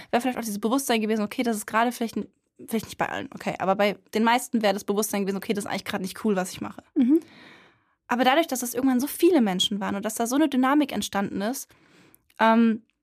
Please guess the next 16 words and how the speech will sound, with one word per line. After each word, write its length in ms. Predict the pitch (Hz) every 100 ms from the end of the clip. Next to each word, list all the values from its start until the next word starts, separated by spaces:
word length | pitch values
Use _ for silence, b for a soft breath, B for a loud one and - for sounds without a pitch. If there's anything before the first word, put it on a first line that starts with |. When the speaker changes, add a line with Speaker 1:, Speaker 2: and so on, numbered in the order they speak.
| _ _ _ _ _ -
Speaker 1:
gibt 200 | 233 247
es 100 | 247
ja 180 | 240 -
so 100 | -
Phänomene, 520 | 247 247 233 240 294 262
dass 320 | 233 - -
Menschen 420 | 240 240 269 262
dann 140 | 220
teilweise 400 | 226 240 240 226
gar 120 | - 226
nicht 160 | 240
mehr 120 | 233 214
ihre 100 | 226
persönlichen 520 | 233 214 269 294 220
Wertvorstellungen, 880 | 214 - 208 - 202 196 196 196 -
ähm, 440 | 202 196 196 -